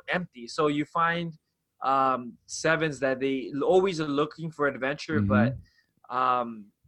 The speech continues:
Speaker 1: like we've mentioned throughout the, every episode, every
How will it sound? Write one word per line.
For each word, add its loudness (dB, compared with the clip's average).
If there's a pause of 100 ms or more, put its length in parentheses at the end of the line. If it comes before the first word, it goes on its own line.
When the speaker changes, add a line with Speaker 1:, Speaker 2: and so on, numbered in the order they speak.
(120)
Speaker 1:
like 2
we've -2
mentioned -6 (100)
throughout 2
the, -4
every 2
episode, -4 (120)
every 0